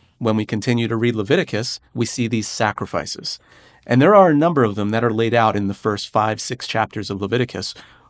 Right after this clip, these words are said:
And each one of them is relational. Each one of them has this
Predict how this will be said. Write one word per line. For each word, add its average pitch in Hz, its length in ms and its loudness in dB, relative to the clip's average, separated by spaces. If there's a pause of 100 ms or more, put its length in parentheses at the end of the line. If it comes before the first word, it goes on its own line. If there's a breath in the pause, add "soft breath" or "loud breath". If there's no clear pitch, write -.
(140)
And 127 180 0
each 196 240 0
one 165 140 4
of 160 100 2
them 101 320 0
is 117 280 -2
relational. 135 600 -2 (200)
Each - 220 0
one 165 100 4
of 175 60 0
them 120 160 0
has 131 320 0
this 117 260 -4